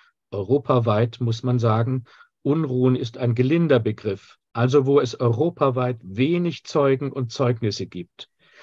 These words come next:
Da ist Hans Meiner-, Mayer einer der wirklich wichtigen Zeitzeugen, der die Zeit bewusst erlebt hat,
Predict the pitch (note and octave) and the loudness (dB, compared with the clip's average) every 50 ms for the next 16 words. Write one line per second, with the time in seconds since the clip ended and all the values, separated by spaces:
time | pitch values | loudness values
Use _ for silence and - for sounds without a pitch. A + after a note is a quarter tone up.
0 | - - - - _ _ - A#2 B2 C3+ C#3+ D#3 - - C#3+ - - B2+ B2+ B2 | -20 -20 -20 -20 _ _ -2 2 4 4 4 4 2 0 -2 -2 0 0 2 2
1 | A#2 - B2 A#2+ A2 A2 A2+ A#2 B2+ B2 - - - A#2 A#2 A2+ B2 C3 B2+ B2 | 0 0 0 2 2 4 4 4 2 0 -2 -4 -2 0 2 2 2 2 2 0
2 | B2+ A#2 _ _ _ _ _ _ _ - - A#2+ A#2+ B2 A#2+ A#2 A2 A2 A2 B2 | -2 -6 _ _ _ _ _ _ _ -4 -2 0 0 2 2 2 2 2 4 4
3 | C3 C#3+ C3 - D3+ C#3 - - - A2 G#2+ D#3 D3 - - - A#2+ A2+ A2+ A2 | 2 2 2 -4 -10 -10 -10 -10 -8 -4 -2 -4 -4 -4 -6 -6 -6 -4 -4 -6
4 | A2 - - G#2 G2+ A2 A2 A2+ - - C#3 C3+ C3+ C3 C#3+ D3 C3+ - - - | -6 -4 -6 -2 -2 -2 -4 -4 0 2 2 4 4 2 0 -4 -8 -10 -16 -20
5 | - - - - _ _ - A2 A2+ A2 A#2 A#2 A2+ - - C3+ B2 C3 C3+ A#2 | -20 -20 -20 -20 _ _ 0 0 2 2 2 0 -2 0 0 2 2 2 2 0
6 | - - A#2 A2 G#2+ B2 C#3 - - - - - - D3+ C#3 C#3 C#3 C#3 B2 A2+ | 0 0 2 2 2 0 -2 -4 -6 -14 -12 -6 -4 -2 0 2 0 0 0 -4
7 | - G#2+ F#2+ E2 - - - - | -6 -6 -6 -8 -8 -12 -18 -18